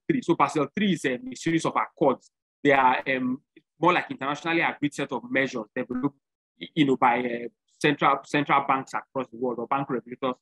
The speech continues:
uh, around the world. And Basel three particularly was designed as a fallout of the financial, global financial crisis in two thousand and seven to two thousand and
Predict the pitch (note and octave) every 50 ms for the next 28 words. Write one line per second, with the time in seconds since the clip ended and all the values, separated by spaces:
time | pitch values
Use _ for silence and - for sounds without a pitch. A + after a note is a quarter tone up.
0 | _ _ _ _ _ _ _ _ - C#3 C#3 - - B2 A#2+ C3 C3+ C#3 C#3 C3+
1 | C3 A#2 A2+ B2+ B2+ B2 A#2 A#2+ A#2+ B2+ - C3+ C3 B2 - C#3 B2+ B2 - F#3
2 | F#3+ - B2+ A#2+ - - D3+ C#3 C#3 C#3+ C3 B2+ A#2 A2 _ _ _ _ _ _
3 | _ _ _ _ - C3+ C3+ C#3 C#3+ C#3+ - _ _ _ _ - A#2+ A#2+ - -
4 | - - D#3+ D3+ C#3+ C3+ C3 - A#2+ - - A#2+ A2+ A2 - _ _ _ _ -
5 | B2+ B2+ C3 - C#3+ C#3 C3 B2 A#2+ - C#3 C#3+ D3 C#3 C3+ B2+ A#2+ A#2+ - C3
6 | B2+ - - C3+ B2 A#2 - - B2 - _ _ _ _ _ _ - A#2 A#2 -
7 | - - C3 B2+ B2 C3 B2 A2 - - - C3 A#2+ B2 A#2+ _ _ _ _ -
8 | A#2 B2 A#2+ B2 A#2+ A2+ G#2+